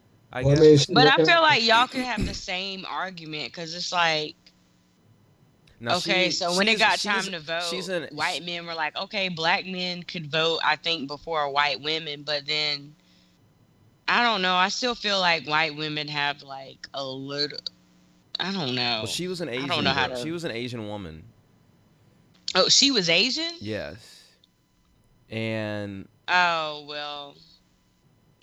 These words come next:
Speaker 1: she's woke, though. Like, like, s-, she was like, "I want to just be with people of color and only people of color because everything else is fucked."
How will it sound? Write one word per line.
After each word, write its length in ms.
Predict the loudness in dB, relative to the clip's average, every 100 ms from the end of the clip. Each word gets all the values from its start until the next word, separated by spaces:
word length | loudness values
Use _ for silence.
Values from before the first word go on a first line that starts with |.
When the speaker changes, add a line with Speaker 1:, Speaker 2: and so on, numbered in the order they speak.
| -20 -20 -20 _
Speaker 1:
she's 500 | -12 -10 -8 -10 -10
woke, 400 | -4 -2 -4 -6
though. 320 | -10 -8 -8 -6
Like, 360 | -4 -4 -8 -10 -8
like, 200 | -8 -8
s-, 260 | -12 -12
she 280 | -10 -10 -8
was 200 | -8 -6
like, 340 | -4 -2 -4 -6 -8
"I 200 | -4 -4
want 400 | -4 -6 -8 -10 -14 -12
to 140 | -12
just 440 | -10 -10 -10 -14 -10
be 640 | -8 -6 -6 -6 -8 -10 -12 -16 -20 _ _ _ _ _ _ _ _ -20
with 540 | -12 -8 -6 -6 -6 -10
people 400 | -10 -10 -8 -8
of 100 | -8
color 380 | -8 -6 -6
and 180 | -8 -10 -12
only 320 | -12 -10 -12
people 400 | -14 -16 -14 -16
of 140 | -16 -16
color 540 | -16 -14 -16 -18 -18 -20
because 800 | -18 -12 -10 -10 -14 -18 -20 -20 _ _ _ _ _ _ _ _ _ -20 -18 -8
everything 460 | -6 -6 -8 -10
else 240 | -10 -12 -14
is 100 | -18
fucked." 580 | -14 -14 -14 -16 -20